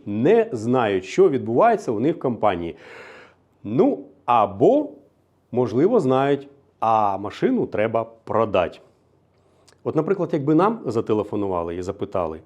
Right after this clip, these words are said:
«А чи дивились ви такий автомобіль?», то всі наші менеджери, технічні фахівці, вони мають доступ до всіх автомобілів, що ми дивилися. І ми точно розуміємо,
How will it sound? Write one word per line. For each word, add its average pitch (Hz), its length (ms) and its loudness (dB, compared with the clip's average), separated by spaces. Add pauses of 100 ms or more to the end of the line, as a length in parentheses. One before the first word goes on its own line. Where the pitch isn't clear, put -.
(120)
«А 92 320 2
чи - 160 -12
дивились 98 380 -6
ви 92 60 -12
такий - 260 -10
автомобіль?», 117 480 -6 (460)
то 117 360 -2
всі 95 400 -8
наші 92 300 -10
менеджери, 90 460 -4
технічні 104 440 -10
фахівці, 123 520 -8
вони 107 380 0 (400)
мають 110 440 0
доступ 147 520 -4
до 95 160 -10
всіх 104 320 -10
автомобілів, 104 580 -6
що - 120 -14
ми 104 100 -8
дивилися. 92 520 -10
І 107 60 -10
ми 127 140 -4
точно 123 500 -6
розуміємо, 82 460 -12